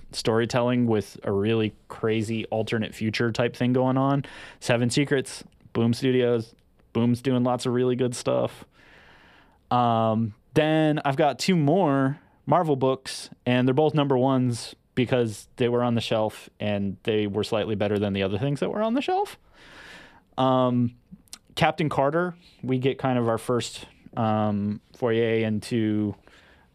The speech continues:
the comic version, and they kind of literally do a man out of time but woman out of time introduction. Um, that it's, you know, the story that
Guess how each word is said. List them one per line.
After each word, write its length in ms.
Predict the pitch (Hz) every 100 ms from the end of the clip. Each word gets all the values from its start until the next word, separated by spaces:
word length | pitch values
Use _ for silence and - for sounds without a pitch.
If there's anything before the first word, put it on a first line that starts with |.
| -
the 320 | - 117 104 98
comic 340 | - 131 131
version, 460 | 131 131 151 151 -
and 460 | 123 117 110 107
they 180 | 113 107
kind 340 | - 131 123
of 320 | 123 110 98 -
literally 560 | 110 110 113 120 127 127
do 300 | 117 120 117
a 100 | 107
man 320 | 107 110 113
out 160 | 110 110
of 80 |
time 320 | - 110 113 120
but 160 | 113
woman 400 | 101 104 117 117
out 180 | - 117
of 120 | 120
time 260 | - 131 131
introduction. 720 | 135 143 143 143 175 175 170 - - - - - - _ _
Um, 640 | - 120 117 113 110 110 98 _ _ _ _ _ _ _ _ - _ _ -
that 420 | 123 120 107 - _ _ _ -
it's, 640 | 131 120 - - - - - _ -
you 100 | 117
know, 240 | 113 110
the 420 | 107 113 107 104 98
story 440 | - 131 123 117
that 380 | 107 107 104 -